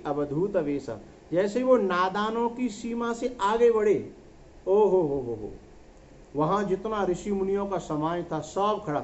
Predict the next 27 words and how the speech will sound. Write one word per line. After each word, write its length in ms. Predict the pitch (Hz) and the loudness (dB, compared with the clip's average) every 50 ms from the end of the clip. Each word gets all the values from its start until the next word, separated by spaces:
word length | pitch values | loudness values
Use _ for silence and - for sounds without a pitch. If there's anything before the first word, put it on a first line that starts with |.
| - - - - - - | -6 -12 -20 -20 -4 -2
क्योंकि 260 | 226 254 254 277 254 | 0 0 0 0 0
वो 140 | 220 247 269 | 4 4 4
उसकी, 180 | 262 262 302 277 - - - - - - - - - - | 4 2 0 -2 -4 -6 -12 -18 -20 -20 -20 -20 -4 -2
क्योंकि 320 | 240 247 254 254 - 294 | 0 0 2 0 0 -2
महापुरुष 680 | 262 214 180 156 143 151 180 - - 240 240 262 262 - | -2 0 0 0 0 0 0 0 -2 -2 -2 -2 -4 -6
की 100 | - 277 254 - | -6 -6 -6 -6
कीमत 360 | - 233 233 233 240 269 262 - | -6 -6 -4 -2 -2 -2 -2 -2
कोई 160 | - 294 285 | -2 0 0
महापुरुष 640 | 240 196 160 139 139 147 - - 214 240 - 196 | 0 0 0 -2 -4 -4 -4 -2 -2 -2 -2 -4
ही 140 | 175 196 254 | -4 -4 -4
समझ 280 | 254 - 254 247 247 - | -4 -2 -4 -4 -4 -4
सकता 340 | - 220 208 - - - | -8 -14 -16 -14 -14 -14
है, 180 | - - - - - - - - - - - - - - - - - - - - - - - - - - - - - - - - - - - - - | -14 -14 -16 -16 -18 -18 -18 -18 -20 -20 -20 -20 -20 -20 -20 -20 -20 -20 -20 -20 -20 -20 -20 -20 -20 -20 -20 -20 -20 -20 -20 -20 -20 -20 -20 -10 2
बुद्ध 300 | 147 190 196 - 254 254 | 2 4 4 4 0 0
पुरुष 240 | 240 247 262 254 - | 0 0 0 0 -4
की 540 | - - 254 262 262 277 285 262 - - - 170 | -6 -6 -4 -2 0 0 0 0 -2 -8 -4 0
गहराई 360 | 175 151 151 156 180 220 247 | 2 2 4 2 2 2 0
को 180 | 254 254 262 262 | 2 2 0 0
कोई 140 | 269 277 247 | 0 0 -2
बुद्ध 320 | 196 196 220 196 220 226 | -2 -2 -2 -2 -4 -6
पुरुष 260 | 202 233 247 254 254 254 | -4 -4 -4 -4 -4 -4
ही 160 | 196 208 254 | -4 -4 -4
समझ 280 | - - 254 240 226 208 | -2 -2 -2 -2 -2 -4
सकता 320 | - 208 202 - - 185 | -6 -8 -10 -6 -6 -6
है। 160 | 139 104 104 - - - - - - - - - - - - - - - - - - - - - - - - - - - - - - - - - - - - - - - | -6 -6 -8 -14 -18 -20 -20 -20 -20 -20 -20 -20 -20 -20 -20 -20 -20 -20 -20 -20 -20 -20 -20 -20 -20 -20 -20 -20 -20 -20 -20 -20 -20 -20 -20 -20 -20 -20 -20 -20 -16 -12
पता 220 | 131 131 - 135 135 | -12 -8 -4 -2 -2
है, 320 | 139 151 165 180 185 - | -2 -2 -4 -6 -10 -14